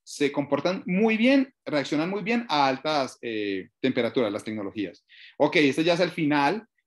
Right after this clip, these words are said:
Eh, les quiero también, eh, decir a las personas que quieran capacitarse un poco más,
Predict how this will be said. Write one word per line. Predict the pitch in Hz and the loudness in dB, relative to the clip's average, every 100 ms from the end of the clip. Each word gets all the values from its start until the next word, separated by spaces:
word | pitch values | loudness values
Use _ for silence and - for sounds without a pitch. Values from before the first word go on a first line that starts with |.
| _ 127 | _ -2
Eh, | 135 135 135 131 127 123 131 | 0 2 2 0 0 -4 -2
les | 147 143 | -2 0
quiero | 143 165 | 0 0
también, | 170 143 135 131 | 0 -2 -2 -4
eh, | 147 151 135 | -2 0 2
decir | 131 123 160 | 0 -2 0
a | 170 | 0
las | 170 | -2
personas | 156 135 139 160 | -8 -8 -8 -8
que | 151 | -2
quieran | 135 147 | 0 0
capacitarse | 151 135 127 123 123 113 135 | -2 -4 -4 -4 -4 -4 -4
un | |
poco | 123 123 127 | -4 -2 0
más, | 143 151 156 | 2 2 0